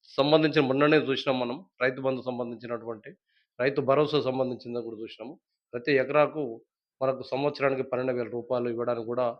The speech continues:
రాష్ట్ర ప్రభుత్వం ఒక నిర్ణయం తీసుకున్నది. ఇవన్నీ కూడా ఆరు గ్యారెంటీలు ఏవైతే రాష్ట్ర ప్రభుత్వం హామీలు ఇచ్చిందో, హామీలు నెరవేర్చే దిశలో రాష్ట్ర ప్రభుత్వం ఉన్నది. కాంగ్రెస్ పార్టీ ఏదైతే అభయం ఇచ్చిందో, ఎట్టి పరిస్థితుల్లో ఒక్కసారి మాట ఇస్తే, మాట తీ-, మనం వృధా కాకుండా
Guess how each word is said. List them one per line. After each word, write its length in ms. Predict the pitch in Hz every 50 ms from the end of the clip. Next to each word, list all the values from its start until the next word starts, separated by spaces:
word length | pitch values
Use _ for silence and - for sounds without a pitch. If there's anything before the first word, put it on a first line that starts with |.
| - _ _ _ _ _ -
రాష్ట్ర 220 | 123 127 - 139
ప్రభుత్వం 320 | - 127 127 123 - - 107
ఒక 120 | 110 120 113
నిర్ణయం 280 | 120 117 120 123 117
తీసుకున్నది. 500 | 110 117 - - _ 110 110 110 110 180 - _ _ _ _ _ _ _
ఇవన్నీ 280 | 113 113 110 135 156 170
కూడా 180 | 156 160 156 156
ఆరు 200 | 143 135 139 143
గ్యారెంటీలు 520 | 127 131 131 131 135 139 135 135 139 127 117
ఏవైతే 340 | 113 120 135 135 127 139 131 131 131 - _ _
రాష్ట్ర 260 | 120 117 - - 127
ప్రభుత్వం 380 | 120 123 120 120 - _ 117 -
హామీలు 360 | 104 101 104 120 120 113 113
ఇచ్చిందో, 320 | 107 - - 110 117 139 - _ _ _ _ _ _ _ _
హామీలు 400 | 107 113 131 156 165 165 156 151 143 131
నెరవేర్చే 480 | 131 131 139 139 143 143 139 143 143 135
దిశలో 380 | 117 120 113 135 131 135 135 127 - - _ _ _ _ _ -
రాష్ట్ర 220 | 113 117 - 143
ప్రభుత్వం 420 | 120 117 123 127 127 123 123 - 123
ఉన్నది. 180 | 123 135 139
కాంగ్రెస్ 400 | 135 - - 107 127 127 120 123
పార్టీ 260 | _ 127 120 - - 120
ఏదైతే 380 | 113 117 117 120 117 - 120 117 113 - _ _ _ _ _ -
అభయం 260 | 110 107 139 143 139
ఇచ్చిందో, 340 | 131 131 - - 123 127 139 131
ఎట్టి 280 | 117 120 - - - 120
పరిస్థితుల్లో 360 | 104 127 120 120 - 123 120
ఒక్కసారి 380 | - - 113 - - 123 123 113
మాట 240 | 113 113 113 110 -
ఇస్తే, 320 | 120 113 - _ - 110 107 107 _ _ _ _ _ _ _ _ -
మాట 180 | 113 127 139 131 143 131 120 - - - - _ _ _ _ _ - 156 139 117
తీ-, 280 | - - 151 151 147 135 135
మనం 280 | 135 135 135 135 127 117 117 120 120 120 117
వృధా 260 | 110 127 135 156 160 156
కాకుండా 440 | 151 147 135 139 139 123 127 131